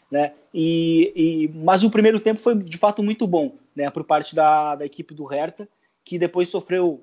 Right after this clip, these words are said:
é, o empate, né? No, no, no, no, numa, num lance de, de pênalti ali do, que o Rekik acabou cometendo,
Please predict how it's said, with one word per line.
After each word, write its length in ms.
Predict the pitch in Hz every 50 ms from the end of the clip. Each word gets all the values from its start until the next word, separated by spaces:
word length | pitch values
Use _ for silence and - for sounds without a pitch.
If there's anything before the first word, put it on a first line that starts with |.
| _ _ _
é, 380 | - 151 151 151 147 147 143 139
o 140 | 139 143 160
empate, 440 | 156 - - 156 160 160 - - 156
né? 120 | 151 156
No, 420 | 151 147 143 143 139 135 127 123 117 _ _ _ _ _ _ _
no, 380 | 139 143 139 139 135 127 123 120
no, 200 | 127 135 139 131
no, 220 | 131 131 131 127 - _ -
numa, 400 | 139 131 123 127 135 131 127 131 131 127 - _ _ _ - 139 131 120
num 240 | 127 131 135 143 143
lance 240 | 147 156 147 - 139
de, 240 | 135 135 135 120
de 140 | 113 117 123
pênalti 500 | - - - 127 156 175 185 160 - 151
ali 140 | 139 143 143
do, 320 | 135 139 135 123 117 117 - _ _ - - - - - - - _ _ _ _ _ _ _ 117
que 160 | - - 156
o 220 | 147 139 135 123 117
Rekik 440 | 131 156 147 - - 170 165 -
acabou 240 | 175 - 139 139 135
cometendo, 580 | - 165 160 170 165 - 160 160 190 208 208